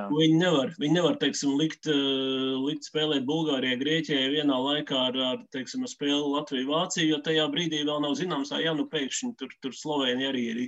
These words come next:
iejaukti, tiek iejaukti šajā putrā, jo zaudē Pastarītēm, jā. Tā kā, nu, jā, nu, var jau saprast to basketbola, basketbola ierēģņu, eh, p-, eh, problēmas, ja, jo viņi nevar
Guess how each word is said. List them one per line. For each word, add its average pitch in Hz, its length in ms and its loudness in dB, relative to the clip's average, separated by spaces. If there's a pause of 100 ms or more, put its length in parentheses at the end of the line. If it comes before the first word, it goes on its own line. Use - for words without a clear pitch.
iejaukti, 123 600 2
tiek 139 220 -4
iejaukti 127 380 -2
šajā 123 100 -6
putrā, 151 340 -2
jo 135 140 0
zaudē 143 400 0
Pastarītēm, 107 720 -6
jā. 113 160 -8 (720)
Tā 139 220 -2
kā, 151 200 -2
nu, 180 160 -2 (240)
jā, 175 300 0
nu, 131 340 -4 (1040)
var 147 180 0
jau 147 100 2
saprast 139 540 -4
to 113 240 -4 (760)
basketbola, 123 1040 0
basketbola 123 720 0
ierēģņu, 123 640 2
eh, - 680 -12
p-, - 180 -4 (180)
eh, 123 420 -4 (240)
problēmas, 107 640 0
ja, 120 100 -4
jo 123 220 -2
viņi 135 160 0
nevar 123 300 0